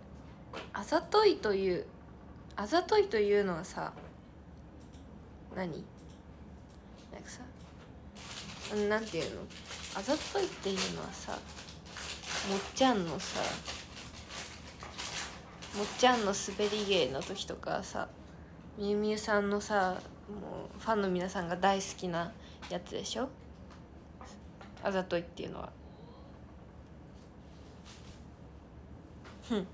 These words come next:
<laughs> 鼻にアイスつけたじゃん。だって、それ、鈴木、まあ、鈴木リリカでやったかと言われると、ちょっとそれはわかんないけどね。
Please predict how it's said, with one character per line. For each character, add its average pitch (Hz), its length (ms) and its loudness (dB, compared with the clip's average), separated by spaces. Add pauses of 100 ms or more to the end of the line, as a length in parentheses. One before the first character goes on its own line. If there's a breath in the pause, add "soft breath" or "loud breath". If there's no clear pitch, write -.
(3250)
<laughs> - 1900 -8
鼻 262 220 8
に 359 160 10
ア 392 60 12
イ 415 80 10
ス 277 140 4
つ - 120 -2
け 311 100 4
た 233 180 4
じ 214 120 2
ゃ 196 60 4
ん。 190 80 -2
だ 185 80 -2
っ - 20 -6
て、 - 120 -10
そ - 140 8
れ、 233 140 10
鈴 - 600 2
木、 415 300 10 (480)
ま 226 240 12
あ、 220 60 4
鈴 254 280 2
木 311 140 2
リ 381 220 12
リ 392 60 2
カ 254 120 12
で 208 100 10
や 190 120 10
っ 185 120 -8
た 226 80 8
か 208 140 6
と 190 120 2
言 180 120 4
わ 180 100 6
れ 180 120 4
る 180 80 -6
と、 - 100 -10
ち - 120 -6
ょ - 40 -14
っ - 20 -8
と - 80 -6
そ - 160 0
れ 208 60 0
は 220 100 10
わ 214 80 8
か 247 140 6
ん 269 100 4
な 196 60 2
い 175 60 -2
け - 140 -6
ど - 120 -8
ね。 - 180 -10